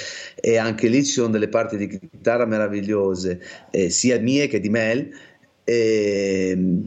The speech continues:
varie cose, ci sono tanti mo-, momenti s-, dove, dove alla fine sono molto orgoglioso e fiero di aver partecipato a questi bellissimi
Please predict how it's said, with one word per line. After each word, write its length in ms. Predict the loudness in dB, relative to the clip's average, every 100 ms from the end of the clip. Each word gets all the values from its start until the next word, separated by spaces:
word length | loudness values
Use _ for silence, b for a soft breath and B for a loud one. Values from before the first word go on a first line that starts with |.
| -2
varie 380 | 0 0 0 2
cose, 240 | 0 -2
ci 60 | -4
sono 140 | -4
tanti 300 | 0 0 0
mo-, 120 | 0 0
momenti 840 | 0 0 0 0 0 0 -2 -2
s-, 200 | -4 -2
dove, 260 | 0 2 2
dove 340 | 2 2 2
alla 200 | 4 2
fine 300 | 2 0 2
sono 240 | 2 2 4
molto 380 | 4 4 4 2
orgoglioso 680 | 4 0 2 4 4 4
e 80 | 2
fiero 540 | 0 0 2 4 2 4
di 80 |
aver 240 | 4 2 2
partecipato 720 | -2 -2 -4 -4 0 0 0
a 60 | -2
questi 260 | -2 -2
bellissimi 640 | -2 0 0 0 0 -2